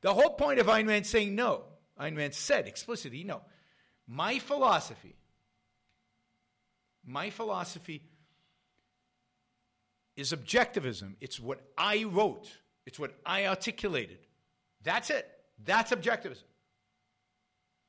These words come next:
What's to protect against David Kelly? What's to protect against people claiming to speak for the philosophy of objectivism? What I say on the show is not objectivism.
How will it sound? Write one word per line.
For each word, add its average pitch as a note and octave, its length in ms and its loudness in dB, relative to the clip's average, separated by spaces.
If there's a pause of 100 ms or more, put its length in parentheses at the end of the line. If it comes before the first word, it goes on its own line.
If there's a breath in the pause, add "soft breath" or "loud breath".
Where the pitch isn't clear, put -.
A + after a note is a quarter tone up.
(400)
What's E3+ 280 -4
to C#4+ 100 -6
protect - 560 -2
against G#3 420 2
David C3+ 280 0
Kelly? F2+ 400 -10
What's F3 160 -8
to G3+ 80 -6
protect D4+ 440 -2
against A#3 400 -2
people E3+ 400 -4 (320 loud breath)
claiming A3 560 2
to - 80 -6
speak - 640 -4 (160 loud breath)
for A3 380 4
the F#3 140 6
philosophy F#3+ 920 0
of F3 140 -4
objectivism? A#2 640 -6 (720 soft breath)
What A3 160 2
I D#4 160 6
say D#4+ 240 2
on C#4 100 2
the B3+ 100 0
show C4 280 2
is E3 100 0
not E3 280 -2
objectivism. A#2 800 -6